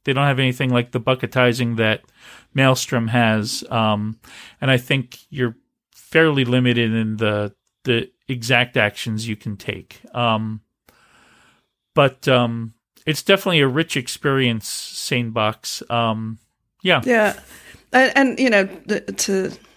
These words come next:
Speaker 2: to follow up, you know, Maelstrom also has some of these, uh, bells and whistles. Um, they, they have, they don't have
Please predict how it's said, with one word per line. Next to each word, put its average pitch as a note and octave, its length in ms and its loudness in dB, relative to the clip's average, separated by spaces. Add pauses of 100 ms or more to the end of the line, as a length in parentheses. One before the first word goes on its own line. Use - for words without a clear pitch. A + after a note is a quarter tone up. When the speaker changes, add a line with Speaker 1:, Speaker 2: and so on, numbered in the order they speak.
(200)
Speaker 2:
to F#3+ 180 -10
follow F#3+ 360 2
up, F#3 320 -4
you G3 100 0
know, F3+ 160 -2
Maelstrom F3+ 720 -2
also F#3+ 380 2
has - 540 -2 (500)
some F#3+ 260 -2
of F3 120 -6
these, E3 500 -2 (680)
uh, F3 420 -2 (280)
bells - 380 0
and - 120 -4
whistles. - 720 -2 (500)
Um, F3+ 680 -6 (760)
they, F3 380 2
they F#3 320 0
have, F3 460 0
they A3 140 4
don't A#3+ 160 6
have A3+ 340 4